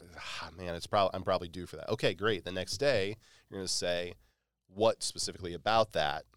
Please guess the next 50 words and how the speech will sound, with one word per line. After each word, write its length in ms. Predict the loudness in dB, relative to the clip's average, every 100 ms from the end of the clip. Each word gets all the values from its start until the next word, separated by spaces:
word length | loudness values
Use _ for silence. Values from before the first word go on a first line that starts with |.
| _ -8
was 240 | 0 2 0
it 100 | -4
that 120 | -6
sparked 380 | 0 0 0 -6
your 140 | -6
interest 440 | -6 -6 -6 -6
or 60 | -6
you 80 | -2
have 180 | -2 -2
more 140 | -6
questions 420 | -4 -2 -2 -6 -12
on. 200 | -14 -12
Be 100 | -12
prepared 320 | -4 -2 0
to 80 | 0
answer 240 | -2 -6
questions, 540 | 2 2 4 0 -2 -6 -16 -20 _
be 100 | -10
prepared 380 | -8 -4 -2 0
to 60 | 0
offer 480 | 0 0 0 -4 -2
services, 840 | 0 0 2 2 2 0 0 -4 -6 _ _ _ _
um, 440 | 2 2 2 -2 -10 _ _ _ _
to 100 | -6
help 320 | 2 4 4
them 240 | 2 -2 0
get 200 | -4 2
better, 380 | 4 6 4 2
advice, 540 | -2 -2 2 2 0 -4
those 240 | -2 -2
types 240 | -2 -4 -8
of 60 |
things. 340 | -12 -12 -12 -18 -20 _ _ -2
Um, 280 | 2 2 0
if 180 | -6 -6
you 120 | -6
can't 340 | -4 0 0 0
catch 280 | 2 2 4
'em 120 | 2
that 260 | 2 0 2
day, 380 | 4 6 4 -2 -12 _ _
then 140 | -8 -6
for 120 | -4
sure 440 | 0 2 2 2
I'd 160 | -2 -2
say 160 | -2 0
have 180 | 0
the 80 | -2
same 300 | -4 -2 0
conversation 800 | 2 2 0 -4 -4 -4 -6 -10